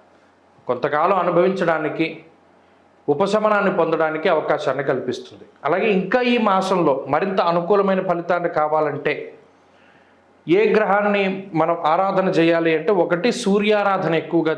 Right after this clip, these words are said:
చేస్తూ ఉండడం. ప్రత్యేకించి ఆదివారం నాడు మీరు గమనించి చూడండి, ఈ మార్పు ఖచ్చితంగా వస్తుంది. ఎక్కడైనా తెల్ల జిల్లేడు వృక్షం కానీ లేదా మామూలు జిల్లేడు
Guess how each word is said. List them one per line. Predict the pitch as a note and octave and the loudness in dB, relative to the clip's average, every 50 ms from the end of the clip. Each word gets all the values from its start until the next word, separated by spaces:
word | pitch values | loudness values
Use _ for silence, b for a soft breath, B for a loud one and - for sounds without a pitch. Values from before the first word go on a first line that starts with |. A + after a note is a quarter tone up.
| - C#3+ | -2 -2
చేస్తూ | C3 C3 C3 - B2+ A2+ | -2 -2 -4 -4 -6 -6
ఉండడం. | A2 G#2 G#2 G2 - - - _ _ _ _ _ b b b b b b b b | -6 -6 -10 -12 -14 -16 -18 _ _ _ _ _ b b b b b b b b
ప్రత్యేకించి | - D#3 D#3 - G#3+ A3 G#3 A3 G#3 - G#3+ | -4 -2 0 0 0 2 0 0 0 0 0
ఆదివారం | - D3 D#3 F3 F#3 G3 G3 G3+ G3+ G3 G3 F#3 F3 E3+ | 0 0 0 2 2 2 2 4 2 2 2 0 0 0
నాడు | D#3+ D#3 D#3 F3 | 0 0 0 0
మీరు | - - E3 E3+ F3 E3+ C#3 D3 D3 | 0 0 2 2 2 2 0 0 0
గమనించి | D#3+ F#3+ A#3 A#3+ B3 A#3 A#3+ A#3+ F#3+ | 0 2 2 2 2 2 0 0 0
చూడండి, | G3+ G#3 G3+ G3+ F3+ F3 E3 D#3+ | 2 2 4 2 2 2 2 2
ఈ | D3+ E3+ E3 D#3+ E3 E3 | 2 2 2 2 0 0
మార్పు | D#3+ C#3+ C#3 C#3 D3+ F3+ G3 F3+ - G#3 F#3+ - | 2 2 2 2 2 2 0 0 -2 -2 0 0
ఖచ్చితంగా | E3 - - A3 G3 A3 G#3+ G3+ F#3+ | -2 -2 -2 -2 0 0 0 0 0
వస్తుంది. | F3 E3 E3+ - - D3 C3+ A#2+ D3 - - - - - b b b b b b b b b b b _ _ _ _ _ - - | 0 0 0 -2 -4 -2 0 0 0 0 -2 -6 -12 -18 b b b b b b b b b b b _ _ _ _ _ -6 -4
ఎక్కడైనా | C#3+ C#3+ C#3+ G#3+ A3 A3+ A3+ B3 | -4 -2 0 0 2 2 2 2
తెల్ల | A#3 A#3+ - F#3+ F3+ F#3+ G#3+ | 2 2 0 2 2 2 2
జిల్లేడు | G3 F#3+ A#3 A3 A3 A#3 A#3 A3+ A3+ G#3 F3+ E3 E3+ F#3+ F3+ - - - | 2 2 2 2 2 2 2 4 4 4 4 4 2 2 0 -2 -4 -2
వృక్షం | D3 C#3+ D#3+ D#3+ - - A3 G#3 G3 | 0 0 0 0 0 -2 0 0 0
కానీ | F#3 F3 E3+ F#3+ G#3+ | -2 -2 0 0 2
లేదా | G#3+ A3 G#3+ A3 | 2 2 2 2
మామూలు | F#3+ E3+ E3 E3+ F3+ G3 G#3+ G#3+ G#3+ | 2 2 2 2 2 2 2 2 2
జిల్లేడు | F3 G3 G#3 G#3 G3+ G#3 G#3 G#3 G3 | 2 0 0 2 2 2 4 4 4